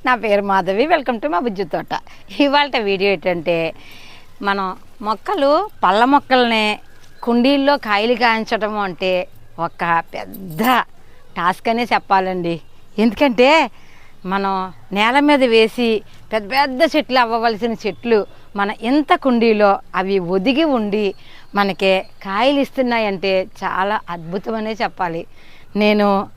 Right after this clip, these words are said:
దాంట్లో సక్సెస్ అయ్యానండి. చాలా బా రిజల్ట్ అయితే వచ్చాయి. మా తోటలో చాలా కాయలు అయితే కాస్తున్నాయి. అంటే, నేను గంపలు గంపలు కోస్తానని కాదండి, నేను పైకొచ్చి ఈ చెట్టు దగ్గరికి వెళ్ళి ఒక చెట్టు కాయ ఇలా ముట్టుకుంటే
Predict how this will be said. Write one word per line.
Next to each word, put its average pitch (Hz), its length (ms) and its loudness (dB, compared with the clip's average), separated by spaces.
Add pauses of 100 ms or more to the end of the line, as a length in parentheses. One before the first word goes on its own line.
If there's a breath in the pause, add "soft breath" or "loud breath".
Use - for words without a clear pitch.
దాంట్లో 190 380 0
సక్సెస్ 214 440 -2
అయ్యానండి. 214 680 2 (400 soft breath)
చాలా 226 320 0
బా 247 260 2
రిజల్ట్ 196 400 -2
అయితే 208 180 0
వచ్చాయి. 208 640 0
మా 208 180 -2
తోటలో 202 480 -4
చాలా 226 400 -2
కాయలు 214 320 0
అయితే 208 180 -6
కాస్తున్నాయి. 196 840 -2 (360 loud breath)
అంటే, 214 260 2
నేను 247 240 0
గంపలు 214 420 2
గంపలు 269 360 2
కోస్తానని 220 580 -2
కాదండి, 196 600 0 (280)
నేను 180 320 -6
పైకొచ్చి 202 680 -2 (400 soft breath)
ఈ 214 120 -2 (100)
చెట్టు 190 160 -6
దగ్గరికి 226 360 2
వెళ్ళి 190 380 -2 (120)
ఒక 190 60 -10 (220)
చెట్టు 240 180 0
కాయ 233 320 -2
ఇలా 226 160 -2
ముట్టుకుంటే 208 800 -6